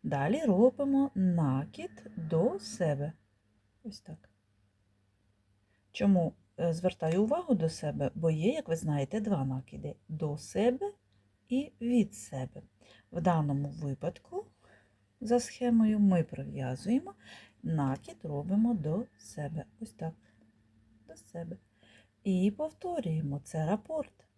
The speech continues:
Дві петельки разом однією лицевою. Першу петельку зняли, друга залишилась. Пров'язали разом дві наступні петлі, ось так,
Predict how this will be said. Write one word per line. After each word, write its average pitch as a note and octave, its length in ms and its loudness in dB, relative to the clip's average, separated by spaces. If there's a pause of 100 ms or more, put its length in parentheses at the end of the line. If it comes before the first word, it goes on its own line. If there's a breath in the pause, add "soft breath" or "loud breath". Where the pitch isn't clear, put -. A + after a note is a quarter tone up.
(1040)
Дві G3 320 -4
петельки - 800 -6
разом D#3+ 640 0 (380)
однією D#3+ 800 -6 (880)
лицевою. D#3+ 760 -8 (1040)
Першу - 380 0
петельку E3 580 -8
зняли, C4 420 2 (140)
друга A3+ 360 -2
залишилась. D3+ 920 -4 (560)
Пров'язали E3 880 -2 (800)
разом D#3+ 580 -4 (920)
дві E3 320 -4
наступні E3 680 -6
петлі, D4+ 440 -16
ось - 120 -20
так, D4 220 -16